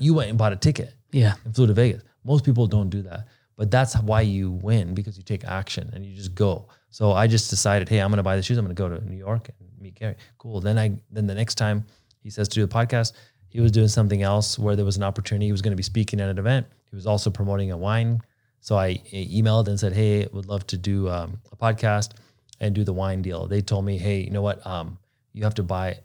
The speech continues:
Speaker 1: a, a lot of wine, like fifty thousand dollars worth of wine in order to do this. We're only doing, like,
Speaker 2: That's
Speaker 1: consults."
Speaker 2: crazy, man. <laughs>
Speaker 1: They said, uh, "Gary's time is very valuable.
Speaker 2: Yeah.
Speaker 1: And we're doing this to really promote the wine company to get more out there," 'cause they wanted to launch this company. And, um,
Speaker 2: You bought it?
Speaker 1: w-, and we're going to do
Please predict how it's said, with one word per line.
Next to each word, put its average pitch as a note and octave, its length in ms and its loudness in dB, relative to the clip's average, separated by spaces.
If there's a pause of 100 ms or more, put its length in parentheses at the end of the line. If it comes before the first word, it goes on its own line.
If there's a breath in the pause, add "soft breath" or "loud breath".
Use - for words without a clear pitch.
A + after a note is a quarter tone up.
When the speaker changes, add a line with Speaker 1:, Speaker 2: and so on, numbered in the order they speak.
Speaker 1:
a, F2+ 340 -12
a - 20 -12
lot F2 300 -4
of F2 140 -6
wine, F2+ 320 -8
like F2 160 -12 (140)
fifty G#2 260 -8
thousand F2+ 440 -12
dollars F2+ 260 -6
worth F2+ 120 -6
of E2+ 80 -8
wine F#2+ 240 -4
in F2+ 80 -4
order F2+ 160 -4
to F2+ 160 -10
do F#2+ 140 -4
this. G2 200 -2
We're A2 120 2
only A2+ 160 4
doing, G#2 180 2
like, F2 220 -4
Speaker 2:
That's - 60 -12
Speaker 1:
consults." G#2+ 380 -2
Speaker 2:
crazy, C3+ 300 4
man. A#2+ 140 0 (120)
<laughs> - 120 -4
Speaker 1:
They A2+ 80 8
said, G#2+ 280 4
uh, F#2+ 120 2
"Gary's A2+ 520 4
time A2+ 300 2
is G#2 80 2
very G#2+ 220 2
valuable. G#2+ 680 2
Speaker 2:
Yeah. A2+ 200 4 (220)
Speaker 1:
And G#2 180 2
we're A2 100 4 (120)
doing A2+ 140 6
this A2 280 2 (100)
to A2 120 0
really A#2 240 6
promote G#2+ 340 2
the G2 60 -2
wine B2+ 160 2
company G2 240 -2
to G#2+ 100 -2
get G2 160 0
more G2+ 220 2
out F#2+ 240 0
there," C#3+ 200 2 (240)
'cause G#2 120 -2
they G#2 80 2
wanted G#2 280 2
to G#2 80 -2
launch F#2+ 280 -2
this - 160 -6
company. F#2 400 -2 (800 loud breath)
And, G2 380 0
um, F2+ 420 -4
Speaker 2:
You B2+ 80 -2
bought A#2+ 180 6
it? A#2 80 4
Speaker 1:
w-, - 180 -10
and G#2 400 0
we're A2+ 120 2
going A2 220 2
to G#2 100 0
do G#2 580 2